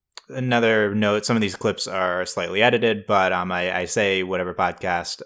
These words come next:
they're from before we get into it, so you can, uh, check those old ones out if you want on the site. We do have a search function at overly animated dot com on the right side. It's an easy way to find some of these ones we're discussing. Um, big shout outs and thank yous to Alex Bonilla and Andy Potter, who helped so much find, uh,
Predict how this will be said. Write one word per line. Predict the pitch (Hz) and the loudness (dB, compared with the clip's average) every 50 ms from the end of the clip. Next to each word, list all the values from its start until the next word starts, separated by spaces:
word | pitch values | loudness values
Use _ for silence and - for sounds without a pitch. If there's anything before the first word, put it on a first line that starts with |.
| - | -16
they're | 107 95 95 90 85 87 | -10 -6 -6 -4 -4 -6
from | - - - 95 90 87 90 90 90 87 | -6 -4 -4 -2 -2 -2 -4 -6 -8 -8
before | 85 95 90 - - 90 85 | -10 -12 -10 -6 -6 -6 -6
we | 87 | -6
get | 85 85 87 | -6 -4 -2
into | 95 110 120 - 139 131 | -2 -2 0 0 2 2
it, | 117 107 - | 0 0 -2
so | - 101 92 | -4 -6 -6
you | 87 87 85 | -6 -8 -10
can, | - - 92 85 85 82 82 82 87 90 - | -10 -10 -10 -8 -10 -10 -12 -14 -12 -8 -6
uh, | 101 98 98 | -4 -4 -4
check | 95 - - 95 87 - | -4 -4 -4 -4 -4 -6
those | 98 95 90 87 - | -6 -6 -6 -6 -6
old | - 87 85 80 | -6 -8 -8 -8
ones | 87 82 85 85 | -8 -10 -10 -8
out | 87 87 85 82 | -8 -8 -8 -8
if | 80 - | -8 -10
you | 90 | -10
want | 82 82 82 | -8 -8 -10
on | 80 82 | -10 -10
the | 82 82 | -10 -4
site. | - 131 131 127 113 | 0 2 2 4 2
We | 107 98 | 2 -2
do | 98 | -2
have | 92 90 | -4 -4
a | 87 | -4
search | - - 104 92 90 - - | -4 -2 -2 -2 -2 -4 -4
function | - 92 90 87 - 98 90 | -6 -4 -4 -6 -6 -6 -6
at | 85 82 85 | -6 -6 -6
overly | 85 80 82 82 82 80 | -8 -6 -6 -8 -6 -6
animated | 82 80 80 82 82 80 | -8 -10 -10 -10 -10 -10
dot | 78 90 80 80 - | -8 -8 -8 -8 -8
com | - 87 85 82 80 | -8 -8 -8 -8 -10
on | 80 80 | -12 -12
the | 80 80 | -12 -12
right | 80 80 - - | -12 -12 -12 -10
side. | - - 85 82 82 82 85 92 - - - - _ _ | -8 -6 -6 -6 -6 -6 -8 -12 -16 -20 -20 -20 _ _
It's | - 101 | -10 -8
an | 92 87 | -8 -8
easy | 85 82 85 | -8 -8 -8
way | 82 85 80 | -8 -8 -8
to | 80 82 | -8 -8
find | - - 92 85 82 82 80 82 80 | -8 -6 -6 -4 -4 -6 -8 -10 -10
some | - 90 85 | -10 -10 -10
of | 82 | -10
these | 85 82 78 | -12 -14 -14
ones | 82 82 82 85 | -12 -12 -12 -12
we're | 90 85 | -12 -12
discussing. | 76 80 - - 87 85 - - 92 87 87 90 87 - - - - - - - - | -12 -12 -10 -8 -8 -8 -6 -8 -8 -8 -8 -10 -14 -16 -20 -20 -20 -20 -20 -12 -6
Um, | 95 98 95 92 92 92 95 90 | -2 0 0 0 0 -2 -4 -4
big | 82 110 110 107 107 104 95 - - | 0 2 4 4 4 2 0 -4 -6
shout | - - 107 101 101 101 | -4 0 2 2 2 2
outs | 101 98 - | 0 -2 -2
and | 101 90 87 - | -6 -8 -6 -4
thank | 101 98 98 92 - - | -4 -4 -4 -6 -6 -8
yous | 92 87 87 85 - - | -8 -8 -8 -8 -10 -12
to | - - 90 90 87 85 85 85 87 - | -12 -10 -8 -8 -8 -8 -8 -8 -6 -4
Alex | 95 95 95 92 90 - - | -2 0 0 0 -2 -6 -6
Bonilla | - 101 90 87 87 87 85 82 82 82 80 82 - | -6 -6 -6 -6 -6 -8 -8 -8 -8 -8 -10 -10 -10
and | - 87 85 85 85 | -10 -10 -10 -8 -8
Andy | 92 98 98 92 | -6 -6 -6 -6
Potter, | 87 - 87 82 82 85 85 85 | -6 -4 -4 -4 -4 -4 -6 -6
who | 85 90 87 | -6 -6 -4
helped | 92 90 85 - - - - | -4 -4 -6 -6 -10 -12 -6
so | - - 107 104 | -2 0 0 0
much | 101 98 95 92 - | 0 0 -2 -4 -6
find, | - - 104 95 92 90 90 90 90 90 90 87 - | -4 -2 -2 0 0 -2 -4 -6 -8 -8 -10 -10 -10
uh, | - 92 90 85 85 82 85 82 82 82 82 - | -8 -6 -6 -4 -4 -4 -4 -6 -6 -8 -10 -12